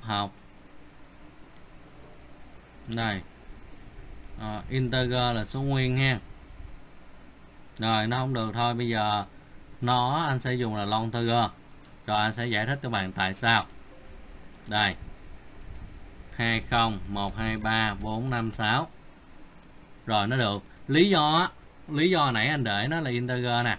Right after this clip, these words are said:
Thì các em thấy cái nghĩa là nó, nó thông báo cho các em nè. Một cái lỗi gì đó. Đây. Nè. Hai không một hai ba bốn năm sáu. Được chưa?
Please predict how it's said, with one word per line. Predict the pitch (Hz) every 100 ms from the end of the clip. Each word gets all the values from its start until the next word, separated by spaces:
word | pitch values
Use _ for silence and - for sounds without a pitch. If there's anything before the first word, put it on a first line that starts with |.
| - - - -
Thì | 113
các |
em | 151 131
thấy | 127 156
cái | 175 160
nghĩa | 127 95 127
là | 131
nó, | 110 135 151
nó | 143 151
thông | 156 131
báo | 123 127 170
cho | 135
các |
em | 135 120
nè. | 113 - - - - -
Một | 104
cái | 139
lỗi | 123 95 143
gì | 131
đó. | 107 139 - - - - - 107
Đây. | 110 98 - - - - - - - - - - - - - - - - - - -
Nè. | 110 101 - - - - - -
Hai | 131 127
không | - 131 123 113
một | 104 101
hai | 117 117
ba | 117 117 113 98 - -
bốn | 113 127 147
năm | 120 117
sáu. | 117 123 196 - - - - - -
Được |
chưa? | 107 127